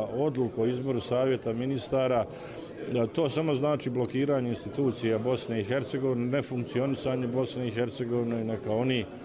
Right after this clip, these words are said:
koji nameću takvu politiku zamisle se šta rade Bosni i Hercegovini.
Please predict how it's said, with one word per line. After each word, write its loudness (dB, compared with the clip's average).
koji 2
nameću 2
takvu 2
politiku 2
zamisle 2
se -2
šta 0
rade 2
Bosni -2
i -4
Hercegovini. -2